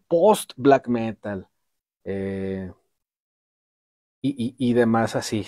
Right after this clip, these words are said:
<laughs> variantes actuales de, del black metal, que muchas ya ni siquiera s-, parecen black metal. Este,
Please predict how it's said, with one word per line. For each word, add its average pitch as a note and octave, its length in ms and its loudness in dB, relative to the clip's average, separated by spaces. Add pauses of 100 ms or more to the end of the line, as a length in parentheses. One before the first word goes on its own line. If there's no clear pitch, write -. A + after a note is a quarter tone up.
(120)
<laughs> G#2+ 140 0
variantes G#2+ 600 0
actuales A2 600 0
de, G2 240 -2 (440)
del G#2 180 -4
black F#2+ 320 0
metal, A2 560 0
que A#2+ 140 -2
muchas C#3 840 4 (480)
ya A#2 160 0
ni E3 140 4
siquiera C#3 500 6
s-, - 360 -6 (520)
parecen A2 720 2
black A2 220 0
metal. A2+ 560 0 (640)
Este, G2 920 -4